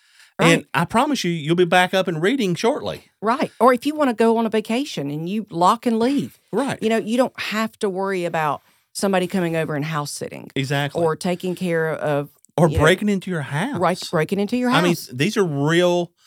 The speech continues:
Speaker 1: things.
Speaker 2: It
Speaker 1: You know,
Speaker 2: is.
Speaker 1: um, people target the communities.
Speaker 2: They do.
Speaker 1: Um, you know, we have beautiful communities in the upstate.
Speaker 2: Right.
Speaker 1: And I love, uh, me and my wife used to do this all the time. We, I hadn't done it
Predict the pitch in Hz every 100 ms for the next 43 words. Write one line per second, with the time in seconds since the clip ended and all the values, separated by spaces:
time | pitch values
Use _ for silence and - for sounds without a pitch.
0 | _ _ - 190 262 240 92 85 - 135
1 | 190 226 160 - 117 127 127 - - -
2 | 220 277 - 160 185 160 - 98 113 113
3 | 120 90 82 - - 151 175 233 330 -
4 | _ 120 107 101 95 92 _ _ _ _
5 | _ _ _ _ - 139 123 113 107 113
6 | 180 214 151 120 151 143 123 120 117 113
7 | 107 98 92 87 - - - - 147 131
8 | - _ _ _ _ - 120 107 98 90
9 | - 117 131 147 135 113 107 - 113 95
10 | 131 156 135 123 120 107 120 - 95 87
11 | 90 87 101 92 90 95 90 - - -
12 | - _ _ - 110 110 101